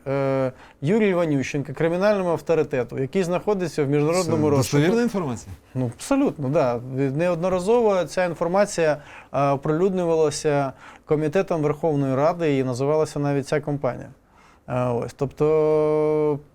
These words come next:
Speaker 1: це відома інформація. Чому причина? В нас є феодалізм в цій системі постачання, тобто реформ вже ніяких нема. Про них багато кажуть в Фейсбуці.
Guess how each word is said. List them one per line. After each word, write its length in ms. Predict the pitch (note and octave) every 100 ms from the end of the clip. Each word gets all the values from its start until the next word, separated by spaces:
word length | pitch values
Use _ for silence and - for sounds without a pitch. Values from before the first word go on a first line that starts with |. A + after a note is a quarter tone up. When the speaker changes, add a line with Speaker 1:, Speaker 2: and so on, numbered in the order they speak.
| - D3 C#3+
Speaker 1:
це 400 | - F#3+ G3 F3+
відома 500 | D3 E3+ F#3 B3+ A#3+
інформація. 680 | A#3 - G#3 D#3 B2+ - C3 -
Чому 300 | - G3+ A3
причина? 560 | A3 G#3 G3+ C#3 A#2 A2+ - - - -
В 100 | C3+
нас 240 | F#3+ G3+
є 100 | G#3+
феодалізм 680 | G3+ G3+ F3 G3 A3 F#3 D#3+
в 320 | C3+ - -
цій 160 | - F#3+
системі 420 | F#3 - G3 F#3
постачання, 720 | D#3 E3 F3+ - C#3+ A#2+ A#2
тобто 240 | - B2+ D3+
реформ 340 | D#3 G3 E3
вже 120 | C#3+
ніяких 380 | D3+ E3 D3+ D#3
нема. 260 | - C#3 A#2
Про 160 | C3+
них 160 | C#3+ D3+
багато 320 | D3 E3 D#3
кажуть 280 | D3+ D#3 C#3+
в 40 |
Фейсбуці. 560 | C#3+ D3 D3 B3 - C#4+